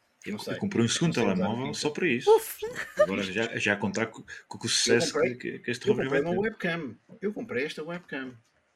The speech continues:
Speaker 3: Loucura,
Speaker 2: Da Logitech,
Speaker 3: amigos.
Speaker 2: para variar.
Speaker 3: Eu
Speaker 2: Loucura.
Speaker 3: meti ali aquilo para ver se
Speaker 2: E
Speaker 3: gatos vinham para o programa.
Speaker 2: Não.
Speaker 1: Eu,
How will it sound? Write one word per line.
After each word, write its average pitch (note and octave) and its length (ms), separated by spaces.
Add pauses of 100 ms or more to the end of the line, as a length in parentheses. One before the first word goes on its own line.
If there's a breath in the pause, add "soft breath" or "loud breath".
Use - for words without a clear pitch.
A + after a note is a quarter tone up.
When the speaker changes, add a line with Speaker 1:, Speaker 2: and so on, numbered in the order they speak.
Speaker 3:
Loucura, G3 500
Speaker 2:
Da F3 60
Logitech, E3+ 280
Speaker 3:
amigos. - 200
Speaker 2:
para G#2 100
variar. A#2+ 420
Speaker 3:
Eu A#3 200
Speaker 2:
Loucura. D4 460
Speaker 3:
meti C4+ 360
ali C#4 220
aquilo C#4+ 260
para C#4+ 140
ver C#4 100
se - 80
Speaker 2:
E C4+ 40
Speaker 3:
gatos C4+ 220
vinham C#4 540 (720)
para - 120
o - 20
programa. A3 540 (1000)
Speaker 2:
Não. F#2+ 300 (140)
Speaker 1:
Eu, G#2 160